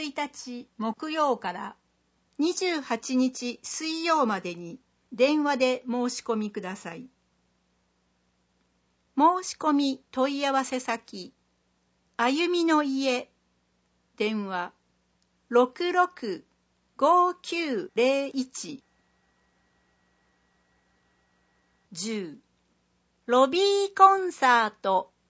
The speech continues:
心に響くトリオの調べ。夏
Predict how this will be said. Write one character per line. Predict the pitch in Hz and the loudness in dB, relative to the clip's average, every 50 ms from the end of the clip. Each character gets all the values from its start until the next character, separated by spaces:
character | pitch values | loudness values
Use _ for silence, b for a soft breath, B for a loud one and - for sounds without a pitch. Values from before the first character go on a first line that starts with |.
| _ _ _ _ _ _ _ _ _ _ _ _ _ - | _ _ _ _ _ _ _ _ _ _ _ _ _ -4
心 | - 285 285 285 - 415 415 415 403 392 359 | 2 2 2 2 4 6 6 8 8 6 6
に | 330 285 254 233 | 6 4 2 0
響 | 214 - 240 240 226 262 285 277 - | -2 -4 -6 -6 -4 -4 -6 -6 -8
く | - - 202 180 - - _ _ - | -6 -4 -4 -4 -4 -6 _ _ 2
ト | 330 381 392 | 4 6 6
リ | 392 370 359 339 320 | 4 2 -2 2 4
オ | 285 254 226 | 6 6 6
の | 208 190 185 165 - | 4 0 -4 -4 -6
調 | - - - - 220 233 247 254 247 | -8 -10 -6 -4 -2 0 2 0 0
べ。 | 208 220 220 214 208 - _ _ _ _ _ _ _ _ _ _ _ _ _ _ _ _ _ _ _ _ _ _ _ _ _ _ _ _ _ _ _ _ _ _ _ _ _ _ _ _ _ _ - | 0 -2 -4 -4 -6 -10 _ _ _ _ _ _ _ _ _ _ _ _ _ _ _ _ _ _ _ _ _ _ _ _ _ _ _ _ _ _ _ _ _ _ _ _ _ _ _ _ _ _ 2
夏 | 247 262 269 - - - 330 330 311 - | 4 4 4 2 0 -10 -8 -8 -10 -12